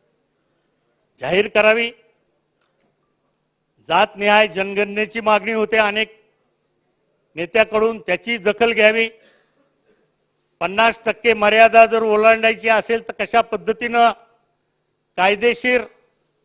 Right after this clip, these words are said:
न्यायालयात टिकणारं आणि कायद्याच्या चौकटीत बसणारं आरक्षण मराठा समाजाला द्यायचं, याच्या बाबतीतही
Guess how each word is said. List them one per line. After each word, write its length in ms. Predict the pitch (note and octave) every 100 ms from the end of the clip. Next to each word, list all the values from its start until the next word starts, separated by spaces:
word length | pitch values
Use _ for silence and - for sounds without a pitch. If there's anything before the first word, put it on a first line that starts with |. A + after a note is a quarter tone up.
| _ _ _ _ _ _ -
न्यायालयात 600 | D#3+ G#3 A#3 A#3+ B3 A#3+
टिकणारं 460 | A3 A3 A#3 A#3 A#3+
आणि 260 | A#3 A#3 A#3+
कायद्याच्या 560 | A3+ A3 A3+ A#3+ A#3+
चौकटीत 460 | A#3 A3+ A3 A#3+ B3+
बसणारं 460 | G3 A3+ A#3+ B3 A#3+
आरक्षण 560 | A#3 A3+ A#3 B3+ A#3+ A#3+ _ _ _ _ _ _ _ _ _ _ _ _ _ _ _ _ _ _ _ _ _ _ _ _ _ _ _
मराठा 340 | E3 A#3 A#3+ A#3+
समाजाला 480 | A3+ A3+ A#3 A#3+ A#3
द्यायचं, 360 | A3+ A3+ B3
याच्या 320 | A#3 G3 A#3
बाबतीतही 640 | A3+ A3 A3+ A#3+ B3+ B3+